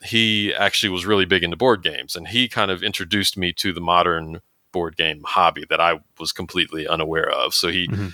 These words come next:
Speaker 1: like, put Carcassonne on the table and showed it to me, and it blew my mind, right? Like, that this is nothing like any other board game I've ever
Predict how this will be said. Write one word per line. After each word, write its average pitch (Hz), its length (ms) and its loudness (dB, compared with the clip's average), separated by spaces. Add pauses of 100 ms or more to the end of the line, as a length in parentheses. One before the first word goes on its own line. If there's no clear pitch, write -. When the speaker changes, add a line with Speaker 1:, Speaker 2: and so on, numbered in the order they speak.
(120)
Speaker 1:
like, 95 140 -4
put - 180 -4
Carcassonne 90 540 0
on 80 160 -6
the 80 80 -6
table 85 540 -4 (420)
and 85 240 -2 (140)
showed 95 260 0
it 87 100 -8
to 98 80 -12
me, 80 120 -4
and 82 160 -6
it 90 80 -16 (520)
blew 165 200 2
my 127 160 4
mind, 80 380 0
right? 92 200 2
Like, 87 180 2
that 87 140 -6 (320)
this 107 180 2
is 101 160 -2
nothing 123 360 2
like 107 240 2
any 101 180 4
other 95 160 2
board 87 220 -4
game 82 260 -2
I've 82 160 0
ever 82 240 -2